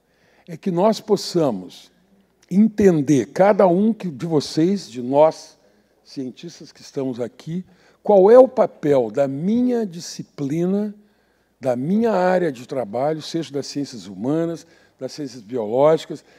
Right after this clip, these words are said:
das ciências da engenharia, das ciências, com relação à contribuição que este segmento científico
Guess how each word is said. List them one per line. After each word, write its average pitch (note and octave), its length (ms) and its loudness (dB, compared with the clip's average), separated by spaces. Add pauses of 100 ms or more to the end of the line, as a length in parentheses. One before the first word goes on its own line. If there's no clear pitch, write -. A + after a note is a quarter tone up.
(140)
das C3 140 -8
ciências D3 440 -8
da C3 100 -8
engenharia, B2+ 720 -6
das C#3 200 -8
ciências, C#3 500 -8 (400)
com B3+ 240 10
relação F#3 840 4 (540)
à G#3 140 2
contribuição D#3+ 1160 -2
que E3 180 -6
este A#3 320 0
segmento D3 500 -4
científico - 720 -12